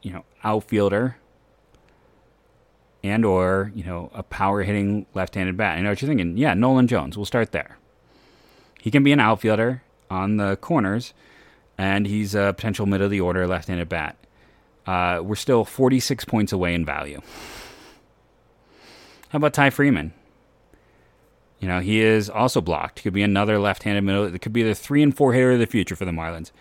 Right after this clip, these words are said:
Still a thirty-three point six. Still need another twenty-four in value. And I know what you're thinking. Will Brennan, Will Brennan, again, has been updated. He's worth one, he's worth as much as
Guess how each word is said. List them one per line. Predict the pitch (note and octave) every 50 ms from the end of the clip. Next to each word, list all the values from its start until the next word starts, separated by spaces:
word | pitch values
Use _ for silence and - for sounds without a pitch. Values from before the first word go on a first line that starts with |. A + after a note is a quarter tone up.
| - - - - _
Still | - - - D#3 B2+
a | A2
thirty-three | - - C#3 B2+ B2+ C3 A#2+ - C3 A#2+ A2+
point | - - G#2+ F#2+ F2+ -
six. | - E2 - - - - - - - _ _ _ _ _ _ _ _ _ _ _ _ _ _ - - -
Still | - - - C#3
need | C#3 C3+ B2+
another | A2+ A2+ G#2 G2
twenty-four | - - - - - C3+ C3 C#3 C3+ - - B2+ A#2 A2+ A2
in | F#2 F2+ F#2
value. | F2 E2+ D#2+ D#2 D2 C#2 - - - - _ _ _ _ _ _ _ _ _ _ _ _ _ _ _ _ _ _ _ _ _ _ _ - - - _ _ _ _ _ _ - - _ _ _ _ _ _ _ _ _ _ _ _ -
And | B2 C3
I | C#3
know | C#3+
what | B2+
you're | B2 B2+
thinking. | A#2+ C3+ C#3+ B2+ G#2 F2+ F#2 F#2+ F#2
Will | G#2 C#3+ E3 D#3+
Brennan, | A#2+ C3 B2+ A#2 G2+ F#2+ F#2
Will | G#2 A#2+
Brennan, | A2 G#2+ G2 F#2+ F#2+ G2 F#2+ G2
again, | F#2+ E2 F2+ E2+ D#2+ D#2 - _ -
has | - G2+ F#2 -
been | G#2 F#2 F#2+
updated. | F#2 - - F2+ E2 D#2
He's | F#2 G2 F#2 F2
worth | G#2 F#2+ -
one, | A2 G#2 G2 F#2 -
he's | A#2 A2+ A#2+ A2+
worth | A2 B2 C3 B2 A2+ -
as | - A2 A2+ G#2 G#2
much | A2 G#2+ G#2+ - -
as | G#2 G2+ F#2+ G2+ F#2 F2 -